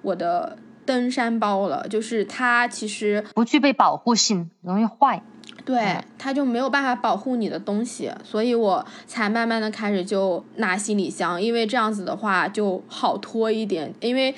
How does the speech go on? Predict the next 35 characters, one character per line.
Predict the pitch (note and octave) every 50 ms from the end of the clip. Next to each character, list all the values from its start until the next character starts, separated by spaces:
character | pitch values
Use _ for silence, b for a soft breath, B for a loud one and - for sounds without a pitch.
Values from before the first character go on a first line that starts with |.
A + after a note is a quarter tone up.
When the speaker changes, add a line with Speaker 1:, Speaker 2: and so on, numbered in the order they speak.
| B B B B
Speaker 1:
其 | B - - A#3
实 | A3+ B3 B3 B3+
所 | A#3+ - - G3 F#3+ A#3
有 | B3
的 | A3+ G#3
电 | F#3+ A3+ A#3 A3+
子 | G#3+ F#3+
装 | F#3+ G#3+ G3 G3
备 | G#3 G3+
真 | G3 A3 A3
的 | G#3+ G#3 G3
非 | G3+ - - B3+ A#3+ A#3+ A#3+ B3 A#3+ A3+
常 | A3+ - - G3 - - - G3
重， | A3 G3 F3+
我 | F3+
不 | F#3 G#3
知 | G#3 A3+
道 | A3+ A3+ G#3 G3
就 | G3 G3+ - A#3
是 |
我 | A3 G#3+ F#3+
们 | F3
的 | E3+ G3
听 | G3+ - A#3 A#3
众 | A3+ C4+ B3+ G#3+
里 | G3+ G#3+
面 | C#4+ C#4+
有 | D#4 D4
没 | G#3 F#3+ A#3
有 | C4 B3+
摄 | - - G4 C#4 B3+
影 | A#3+ G3 G3
师， | G3+ - - - B3 B3
就 | - - D#4
是 | D#4 - C#4+